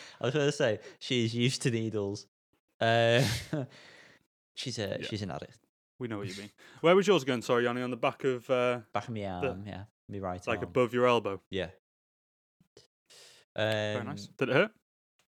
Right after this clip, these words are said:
Speaker 1: It was more uncomfortable than the one, um, that we got there, but this one is obviously, as you can tell,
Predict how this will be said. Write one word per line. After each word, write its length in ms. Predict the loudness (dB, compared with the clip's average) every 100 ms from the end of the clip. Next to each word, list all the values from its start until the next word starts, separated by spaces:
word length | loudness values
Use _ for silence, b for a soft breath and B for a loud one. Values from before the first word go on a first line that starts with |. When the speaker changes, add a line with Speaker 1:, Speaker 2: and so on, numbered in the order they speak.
| _ _ _ -10
Speaker 1:
It 100 | -8
was 280 | -6 -8 -8
more 320 | -10 -8 -6 -6
uncomfortable 680 | -10 -12 -14 -14 -10 -8 -4
than 240 | -6 -6
the 140 | -6
one, 220 | -4 -4 -4
um, 240 | -8 -12 -18 _ _
that 140 | -12 -8
we 200 | -8 -6
got 220 | -6 -4
there, 460 | -4 -4 -6 -8 -14 _ _ -4
but 260 | -4 -4 _ _ -6
this 240 | -6 -6
one 160 | -8 -6
is 120 | -6
obviously, 380 | -8 -10 -14 -16 _ _ _ _ _ -12
as 140 | -10
you 60 | -8
can 20 |
tell, 220 | -8 -8